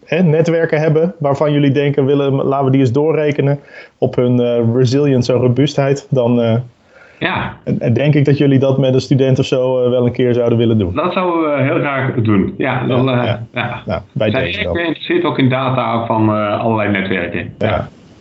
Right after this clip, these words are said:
Speaker 1: Eh, eh, we gaan naar een afronding toe, hè. Eh, eh, eh, uiteindelijk, ehm, eh, hebben jullie natuurlijk vooral de wiskundige technieken, zeg maar, uitgewerkt in dit, eh, in dit, eh, project, hè.
Speaker 2: Ja.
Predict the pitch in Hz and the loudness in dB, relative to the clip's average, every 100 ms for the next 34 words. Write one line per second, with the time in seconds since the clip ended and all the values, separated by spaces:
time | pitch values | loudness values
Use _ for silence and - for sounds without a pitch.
0 | - - - - - - 151 160 156 185 | -20 -20 -12 -8 -10 -4 -2 0 -2 -2
1 | 170 170 170 170 160 165 170 170 - 180 | -2 0 -2 0 -2 0 0 0 0 0
2 | 151 147 135 165 170 214 214 170 175 165 | 2 2 2 2 0 0 0 0 0 -2
3 | 170 160 180 160 165 160 180 185 175 170 | -2 -2 -2 -2 0 0 0 0 0 0
4 | 165 147 143 135 - 139 135 127 147 156 | 0 0 0 -2 -2 -2 0 0 0 0
5 | 151 143 156 135 - - 143 147 135 147 | 2 0 0 -2 -4 -4 -2 0 0 0
6 | 190 185 139 123 139 156 180 180 165 175 | 0 0 0 -2 0 0 0 -2 0 -2
7 | - - 156 - 143 151 165 - 139 139 | -2 -2 -2 -2 0 0 -2 0 0 2
8 | 143 147 135 135 143 135 135 - 135 - | 0 0 0 0 0 2 2 0 -2 0
9 | 131 151 165 175 | 0 0 0 0